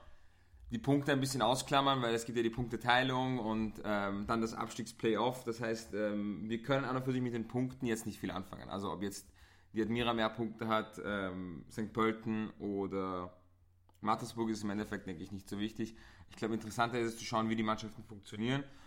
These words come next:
Und da hatten zwischenzeitlich eben Admira und Mattersburg große, große Schwierigkeiten,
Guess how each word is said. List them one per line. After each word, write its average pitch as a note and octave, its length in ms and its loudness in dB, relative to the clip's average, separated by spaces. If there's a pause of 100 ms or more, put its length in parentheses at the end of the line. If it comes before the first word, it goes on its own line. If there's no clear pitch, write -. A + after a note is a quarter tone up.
(140)
Und A2 120 -4
da A#2 80 2
hatten A2+ 260 2
zwischenzeitlich A2 720 -4
eben G2 220 -2
Admira A2 600 0 (240)
und G#2 400 0
Mattersburg G#2+ 480 0
große, G#2+ 300 -2
große G2 220 -4
Schwierigkeiten, D3 800 0